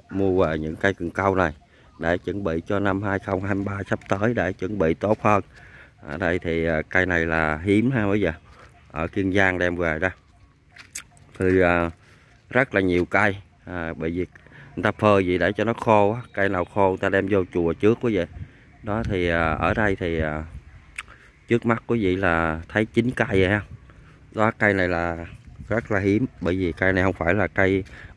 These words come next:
bạch đàn hoặc cây gì, cây này là cây tràm. Cây tràm này mà, mà rất là lớn, à, rất là nhiều năm rồi quý vị. Nó lấy luôn gốc ha. Đặng ta làm cái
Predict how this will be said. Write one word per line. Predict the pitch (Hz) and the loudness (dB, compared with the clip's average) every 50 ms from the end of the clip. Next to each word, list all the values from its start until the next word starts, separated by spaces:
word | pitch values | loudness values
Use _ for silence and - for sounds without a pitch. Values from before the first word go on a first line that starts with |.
| _ - | _ -10
bạch | - - - | -10 -10 -2
đàn | 76 92 92 90 90 85 | 0 2 4 4 2 0
hoặc | 85 80 80 82 - - | -2 -4 -4 -4 -4 -4
cây | 98 98 | -6 -6
gì, | 95 85 90 - _ | -4 -6 -8 -4 _
cây | 92 95 98 | -2 -2 -2
này | 92 90 87 | -2 -4 -4
là | 82 82 | -4 -6
cây | - - 92 90 - - | -4 -2 -4 -4 -2 0
tràm. | 95 90 87 85 82 - - - - _ _ _ _ _ _ _ _ _ _ | 2 4 4 4 2 0 -6 -14 -20 _ _ _ _ _ _ _ _ _ _
Cây | 92 90 - - | -12 -12 -8 -6
tràm | 92 82 82 82 82 | -4 -4 -2 -2 -2
này | 80 78 78 | -2 -2 -2
mà, | 80 78 78 78 76 73 | 0 0 0 -2 -2 -2
mà | 78 78 73 71 76 80 - | -4 -4 -4 -4 -6 -8 -6
rất | - 104 110 110 - - | -4 -6 -6 -6 -4 -2
là | 90 80 | -2 0
lớn, | 78 85 87 90 104 113 120 | 2 2 2 2 2 0 -2
à, | 117 104 98 92 87 95 - - - - - - - - - - | -2 -2 -4 -4 -6 -8 -12 -18 -20 -20 -20 -20 -20 -20 -16 -6
rất | 92 101 104 - | -4 -4 -4 -2
là | 95 90 | -2 -2
nhiều | 90 85 80 78 80 | 0 0 0 0 2
năm | 90 90 90 95 90 | 0 0 0 0 -2
rồi | 85 78 | 0 0
quý | 82 90 104 | -2 -2 -2
vị. | 95 - - - - - - - - - | -6 -8 -10 -18 -20 -20 -20 -20 -16 -6
Nó | - 95 98 | -4 -2 -2
lấy | 95 95 101 107 | 2 2 2 2
luôn | 113 113 104 92 92 | 2 0 0 0 2
gốc | 101 101 107 - - | 0 0 0 0 -4
ha. | 113 101 87 - _ _ _ _ _ _ _ _ _ _ _ _ _ _ _ _ _ - - - - - - - - - _ - | -4 -4 -4 -6 _ _ _ _ _ _ _ _ _ _ _ _ _ _ _ _ _ -16 -16 -14 -20 -20 -20 -20 -20 -20 _ -10
Đặng | - 78 85 90 | -4 -2 -2 0
ta | 85 87 87 90 87 87 | 2 2 2 2 2 2
làm | 85 85 82 78 82 | 2 0 -2 -2 -2
cái | 82 95 92 | -2 -2 -2